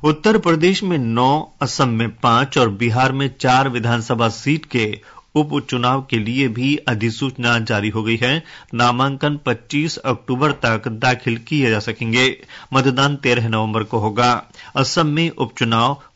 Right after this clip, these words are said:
पूर्व सीमांकित निर्वाचन क्षेत्रों के अनुरूप ही होंगे। बिहार में चार विधानसभा क्षेत्रों इमामगंज, बेलागंज, रामगढ़ और तरारी में चुनाव होगा।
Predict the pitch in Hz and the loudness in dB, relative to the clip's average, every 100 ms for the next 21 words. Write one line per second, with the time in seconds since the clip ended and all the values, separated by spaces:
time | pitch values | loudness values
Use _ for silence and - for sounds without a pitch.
0 | _ 147 156 170 156 - 120 120 120 131 | _ 4 6 4 0 -2 -2 2 0 0
1 | 151 147 117 113 127 120 135 113 127 104 | -4 -2 0 2 0 0 -4 -4 -4 -2
2 | 127 127 - 135 135 - 117 120 127 143 | -4 -4 -2 -2 -2 -4 -2 0 0 0
3 | 147 110 117 107 110 113 175 214 - - | -2 -2 -2 -2 -2 0 0 -4 -14 -10
4 | 117 131 131 143 147 135 139 127 120 113 | 0 2 2 2 0 -2 2 2 2 -2
5 | 117 110 117 107 107 143 139 127 143 156 | -2 -2 -2 -2 -2 -2 0 0 -2 -4
6 | - - 127 117 113 117 131 139 156 - | -14 -8 -2 0 0 0 0 0 -4 -10
7 | - 113 117 123 117 131 143 139 - 113 | -8 -2 0 2 0 -2 -4 -6 -4 0
8 | 127 135 117 113 104 - - 127 117 - | 0 0 2 0 -2 -10 -2 0 0 0
9 | 113 117 135 135 113 107 104 127 110 107 | 2 2 0 0 0 -2 -2 0 2 2
10 | 104 107 123 127 117 | 0 0 2 2 2